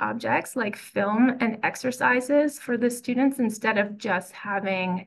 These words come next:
text-based material, because although a lot of people still read a lot, read a lot of text in history especially, but there are people with lots of different learning styles. And so we, we made a real effort to include material in other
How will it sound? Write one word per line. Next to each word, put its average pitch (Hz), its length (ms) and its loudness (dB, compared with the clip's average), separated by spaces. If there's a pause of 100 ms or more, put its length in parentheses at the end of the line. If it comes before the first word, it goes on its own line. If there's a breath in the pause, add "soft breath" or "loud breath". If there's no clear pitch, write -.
text-based 277 720 0
material, 285 480 6
because 233 360 2
although 240 340 6
a 240 80 2
lot 202 240 2
of 214 80 -6
people 233 420 -4 (460 loud breath)
still 247 540 4
read 240 340 4
a 254 60 6
lot, 233 500 4
read 226 140 0
a 226 40 0
lot 220 220 2
of 233 100 -4
text 233 440 -4
in 240 100 2
history 226 400 -2
especially, 285 760 0
but 247 180 0
there 254 260 0
are 269 140 4
people 262 320 -4
with 214 160 -8
lots 196 240 -4
of 208 100 -4
different 220 400 -4
learning 185 300 0
styles. 294 460 0
And 247 140 4
so 240 180 0
we, 233 340 -2
we 240 100 0
made 233 220 2
a 403 80 -2
real 208 340 -2
effort - 360 -8
to 208 420 -2
include 240 560 2
material 220 640 0
in 208 260 -2
other 208 480 0